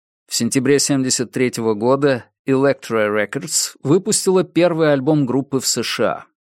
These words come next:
Особого успеха ему никто не предрекал, и его появление в чартах стало настоящей сенсацией. Радиостанции тут же стали постоянно крутить треки,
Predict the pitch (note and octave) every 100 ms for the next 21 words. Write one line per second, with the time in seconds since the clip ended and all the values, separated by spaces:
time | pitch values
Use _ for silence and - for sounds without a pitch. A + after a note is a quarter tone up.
0 | _ _ - - - - - - A#3+ A3+
1 | A3+ - A3 G3 G3 F3+ F3+ E3 D#3 G3+
2 | F3+ D#3+ E3+ D3+ D#3+ D#3 B2 D2+ - -
3 | - C3 C3+ F#3+ F3 D#3 F3+ E3+ D3 -
4 | G3 G3+ E3+ - - E3 F3 D#3 D#3+ G#3
5 | - F3 D#3+ A2+ A2+ - A2+ A2+ G#2 -
6 | D2+ - - - - _ _ _ - _
7 | A2+ C#3 E3 E3 - G3+ F#3 F3 E3+ A3
8 | F3+ F3 - F3+ E3 E3 - D3+ D3 F3+
9 | E3+ D3+ C#3+ - B2+ - C3 F3 E3+ E3
10 | D3+